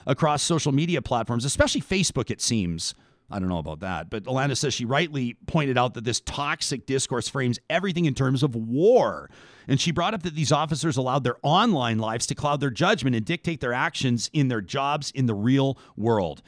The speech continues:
"And one thing that absolutely scares the shit out of me," says Alana, "is that support for the police, like Back the Blue or Blue Lives Matter, has be-,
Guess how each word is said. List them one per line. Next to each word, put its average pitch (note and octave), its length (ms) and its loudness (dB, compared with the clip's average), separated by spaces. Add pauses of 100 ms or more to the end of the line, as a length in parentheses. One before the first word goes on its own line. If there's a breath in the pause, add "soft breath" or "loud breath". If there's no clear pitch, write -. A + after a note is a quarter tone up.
(280 soft breath)
"And C3 120 2
one G3+ 180 2
thing A3 180 4
that D#3+ 160 0
absolutely E3 500 -2
scares D#3 400 -2
the B2+ 80 -4
shit D#3+ 240 -2
out A2+ 140 0
of G2 40 0
me," F2+ 140 -2
says G#2+ 240 -4
Alana, F#2+ 480 -4
"is C3+ 220 -2
that B2+ 160 -8
support F#3 420 -2
for D3+ 80 -6
the A#2+ 100 -4
police, B2+ 640 -4 (240 loud breath)
like A#2 220 -4
Back B2 300 -2
the D3+ 100 -6
Blue C#3+ 460 4
or A#2+ 100 2
Blue A#2+ 240 -2
Lives D3 380 -2
Matter, A#2+ 240 0
has B2+ 160 0
be-, B2+ 260 -4